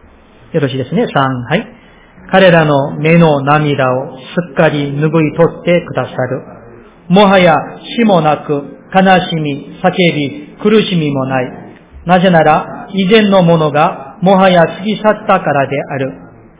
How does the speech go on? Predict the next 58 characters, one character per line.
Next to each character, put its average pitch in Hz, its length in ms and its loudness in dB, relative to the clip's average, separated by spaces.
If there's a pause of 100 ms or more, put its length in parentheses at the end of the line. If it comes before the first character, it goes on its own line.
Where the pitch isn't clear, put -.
(320)
す - 80 0
る 196 140 2
と、 175 400 2
御 175 180 2
座 196 120 6
に 175 220 0
つ 190 100 -2
い 175 160 0
て 170 100 2
お 156 80 2
ら 165 140 4
れ 160 120 2
る 151 120 -2
方 151 260 0
が 147 300 -2
言 156 160 0
わ 147 100 4
れ 135 140 -2
た。 127 260 -8 (640)
見 202 100 4
よ、 185 320 4 (160)
私 220 380 2
は 180 320 0
す 277 80 -2
べ 285 160 2
て 220 160 2
を 185 180 0
新 233 420 0
し - 120 -16
く 175 80 -4
す - 100 -10
る。 147 260 -4 (540)
ま 170 140 2
た 170 320 2
言 165 100 0
わ 165 100 4
れ 151 140 0
た。 143 360 -2 (220)
書 180 100 -4
き 185 180 -4
記 156 360 -8
せ。 151 320 -4 (360)
こ 190 80 4
れ 190 80 6
ら 180 100 4
の 165 160 0
言 175 220 4
葉 165 120 4
は、 156 600 -2
信 214 240 0
ず 196 140 0
べ 175 160 0
き 165 160 0
も 160 160 2
の 165 160 2
で 143 160 0
あ 135 80 -2
り、 165 240 -2